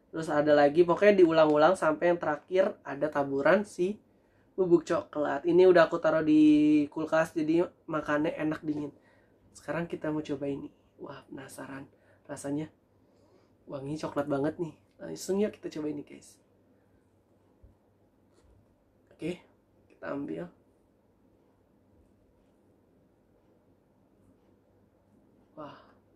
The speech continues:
lihat, lihat, guys. Tuh,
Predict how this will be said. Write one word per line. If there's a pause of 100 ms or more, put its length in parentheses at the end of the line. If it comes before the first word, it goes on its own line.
(720)
lihat, (720)
lihat,
guys. (1400)
Tuh,